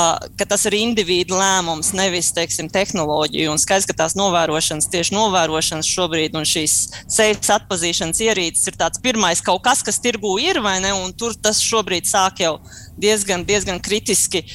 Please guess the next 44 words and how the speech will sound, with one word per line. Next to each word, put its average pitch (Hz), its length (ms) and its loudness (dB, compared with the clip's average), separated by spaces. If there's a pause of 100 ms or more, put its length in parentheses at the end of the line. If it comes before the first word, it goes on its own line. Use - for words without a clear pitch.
(280)
ā, 175 100 2
piemērots, 196 760 2
kaut 208 160 2
gan 208 140 0
regula 233 260 0
nav 190 180 -2
spēkā, 320 460 0
un 196 100 -2
tas, 254 140 -2
man 233 100 0
liekas, 208 240 -2
arī 190 180 0
regulas 214 480 0
tāds 170 260 2
fenomens, 262 460 0
kad 196 120 -2
viņi 220 360 -2
jau 190 140 4
nav 247 220 2
šobrīd 190 380 -2
likumdošanas 185 600 -2
akts, - 380 -2 (320)
bet 214 160 2
es 208 100 -2
domāju, 247 280 2
ka 247 60 -4
tas - 120 0
tāds - 180 -2
labs 233 400 2
signāls 233 640 0
jau 202 180 2
visiem 202 380 -2
tiem, 240 240 0
kas - 280 -2
strādā 220 600 4 (300)
pie 180 80 0
šiem 190 240 0
risinājumiem, 196 720 0
padomāt, 185 720 0
ja, 180 80 4
kas 240 300 2
ir 208 100 4
ētiski, 196 640 0
kas 208 220 0